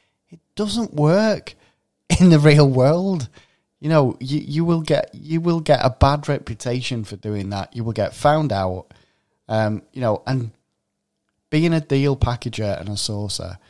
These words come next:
it's tough to build a reputation and to build trust and credibility.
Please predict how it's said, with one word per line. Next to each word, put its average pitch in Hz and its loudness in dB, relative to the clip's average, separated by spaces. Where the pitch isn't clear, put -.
it's 151 -6
tough - -4
to 117 -4
build 110 -4
a 101 -4
reputation 107 -6
and 117 -6
to 110 -6
build 104 -6
trust - -8
and - -20
credibility. 104 -6